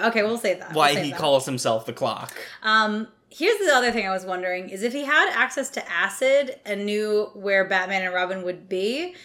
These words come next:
Speaker 1: it seems weird that he wouldn't just destroy Batman here and now.
Speaker 2: Well, maybe
Speaker 1: But
Speaker 2: he thought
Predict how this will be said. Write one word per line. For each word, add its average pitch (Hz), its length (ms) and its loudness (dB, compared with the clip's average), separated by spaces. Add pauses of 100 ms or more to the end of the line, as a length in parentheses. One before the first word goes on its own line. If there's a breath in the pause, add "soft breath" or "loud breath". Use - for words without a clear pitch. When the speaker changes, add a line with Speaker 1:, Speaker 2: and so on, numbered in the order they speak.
(180 loud breath)
Speaker 1:
it 226 100 -2
seems 294 260 0
weird 254 220 2
that 233 80 2
he 220 100 2
wouldn't 208 300 0
just 196 180 -6
destroy 196 440 0
Batman 180 420 0
here 180 240 -6
and 165 140 -8
now. 170 540 -8 (260 soft breath)
Speaker 2:
Well, 247 80 0
maybe 285 180 2
Speaker 1:
But 202 200 8
Speaker 2:
he 190 80 4
thought 151 480 4